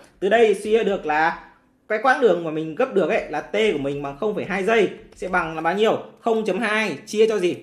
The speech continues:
Không chấm hai chia cho hai mươi mili giây nhá. À, chia cho hai mili giây nhá. Hai nhân mười mũ trừ ba này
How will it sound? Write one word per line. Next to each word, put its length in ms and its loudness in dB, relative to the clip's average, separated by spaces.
Không 220 0
chấm 140 -2
hai 240 -2
chia 180 0
cho 80 -4
hai 160 -4
mươi 160 0
mili 200 -6
giây 160 2
nhá. 260 -2
À, 120 -4
chia 140 -4
cho 80 -2
hai 180 0
mili 200 -4
giây 140 0
nhá. 180 -2
Hai 220 -2
nhân 140 -4
mười 140 -2
mũ 100 -4
trừ 120 -6
ba 220 2
này 120 -2